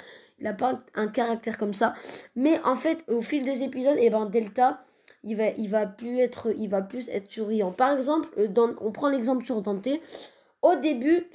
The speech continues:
Dante, il, il allait toujours voir Delta et Delta ne voulait pas. Par exemple, il disait, euh, Dante, il disait des trucs, mais Delta, il s'en foutait, mais complètement. Et ben, par exemple, à la fin,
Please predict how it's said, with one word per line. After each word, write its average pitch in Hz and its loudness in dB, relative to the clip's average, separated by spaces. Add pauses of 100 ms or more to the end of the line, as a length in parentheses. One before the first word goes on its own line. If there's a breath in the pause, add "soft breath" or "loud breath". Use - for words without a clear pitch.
(120)
Dante, 240 2
il, 277 0
il 226 0
allait 226 2
toujours 269 -2
voir 262 0
Delta 240 2
et 247 2
Delta 233 0
ne 240 2
voulait 226 0
pas. 196 -2
Par 208 -2
exemple, 220 0
il 214 0
disait, 185 -2
euh, 165 -4 (200)
Dante, 202 -4
il 254 -2
disait 202 -2
des 196 0
trucs, - -6
mais 208 -2
Delta, 202 -4
il 175 -8
s'en 190 -4
foutait, 233 -4
mais 220 0
complètement. 262 0 (640 soft breath)
Et 269 6
ben, 294 4
par 269 0
exemple, 254 0
à 247 4
la 240 6
fin, 233 -4